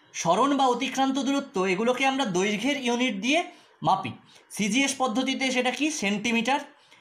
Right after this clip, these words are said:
এসআই পদ্ধতিতে কি? Meter। আর এফপিএস পদ্ধতিতে হচ্ছে foot। আবার দেখো, বেগের একক তাহলে কি হচ্ছে? বেগের একক কিভাবে পাবো? বেগের একক সমান কি হবে? সরণের একক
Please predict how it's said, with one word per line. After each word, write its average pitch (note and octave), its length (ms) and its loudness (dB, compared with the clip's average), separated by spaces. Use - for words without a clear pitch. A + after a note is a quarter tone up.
এসআই B3+ 320 2
পদ্ধতিতে B3 520 0
কি? F#3+ 120 -4
Meter। F3+ 380 0
আর E3 220 0
এফপিএস A3 500 -2
পদ্ধতিতে A3 440 -2
হচ্ছে A#3+ 320 -2
foot। - 380 -2
আবার A3+ 220 0
দেখো, C4+ 180 0
বেগের F#3+ 460 2
একক C4+ 300 0
তাহলে C4+ 220 2
কি C4+ 160 2
হচ্ছে? C4+ 360 -2
বেগের G3+ 360 2
একক A3 320 -2
কিভাবে C4+ 320 4
পাবো? C#4 360 0
বেগের G#3 400 0
একক C4+ 280 0
সমান C4+ 340 2
কি C4 120 2
হবে? C4 220 2
সরণের A#3 520 0
একক B3 520 -2